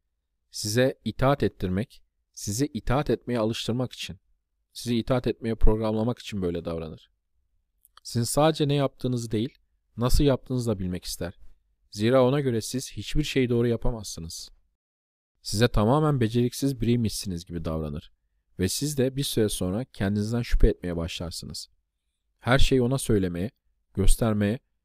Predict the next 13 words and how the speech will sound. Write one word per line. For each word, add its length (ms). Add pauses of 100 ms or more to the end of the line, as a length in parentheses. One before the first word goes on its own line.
(160)
ve 40
ona 140
kontrol 380
ettirmeye 420
başlarsınız. 720 (480)
Sanki 400
sizin 260
kendinize 500
ait 200
bir 140
beyniniz 380
yokmuş 360
gibi. 200